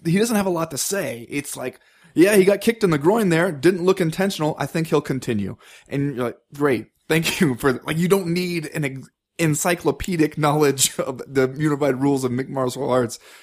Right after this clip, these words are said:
in order to make that comment. And every once in a while, I mean, basically the only thing he can do is tell you, "If they stopped it right now,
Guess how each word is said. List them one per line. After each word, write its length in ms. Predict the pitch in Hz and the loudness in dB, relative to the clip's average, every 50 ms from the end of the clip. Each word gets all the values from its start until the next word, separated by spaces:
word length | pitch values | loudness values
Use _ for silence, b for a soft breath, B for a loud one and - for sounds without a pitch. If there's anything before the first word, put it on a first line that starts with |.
| B B B B - | B B B B -8
in 100 | - 135 | -4 0
order 200 | 131 127 123 117 | 2 2 2 0
to 80 | 107 110 | 0 -2
make 220 | 110 110 110 - | -2 -2 -2 -4
that 180 | - 98 92 - | -6 -6 -6 -6
comment. 440 | - 127 113 104 101 101 101 - - | -4 -4 -2 -2 -2 -6 -8 -10 -8
And 120 | - 135 147 | -4 0 2
every 180 | 160 175 170 | 4 6 6
once 200 | 156 156 156 151 | 6 4 2 0
in 60 | 151 | 0
a 40 | 147 | 0
while, 140 | 139 131 131 | 0 0 0
I 80 | 127 127 | 0 0
mean, 220 | 135 135 127 123 B B B | 0 0 0 -2 B B B
basically 360 | - 160 165 160 165 160 156 | 2 2 2 2 2 0 2
the 120 | 139 135 139 | 2 4 2
only 140 | 139 139 131 | 2 2 0
thing 140 | 139 131 | 0 0
he 120 | 127 127 123 | -2 -2 -2
can 120 | 123 113 | -2 0
do 160 | 117 127 127 | 0 2 2
is 140 | 120 110 - - _ - | 2 0 -2 -6 _ -12
tell 180 | - - 131 123 | -4 -2 0 0
you, 240 | 120 113 107 101 98 b b b b b b b b b _ - | 2 2 0 0 -2 b b b b b b b b b _ -6
"If 140 | 147 131 | -4 -2
they 100 | 127 123 | 0 -2
stopped 320 | 123 - - 147 147 143 147 | -2 0 -2 -2 -2 0 0
it 60 | 120 | 0
right 180 | 127 143 131 123 | 0 0 0 0
now, 400 | 131 123 123 123 123 120 117 | 0 0 0 0 0 0 -2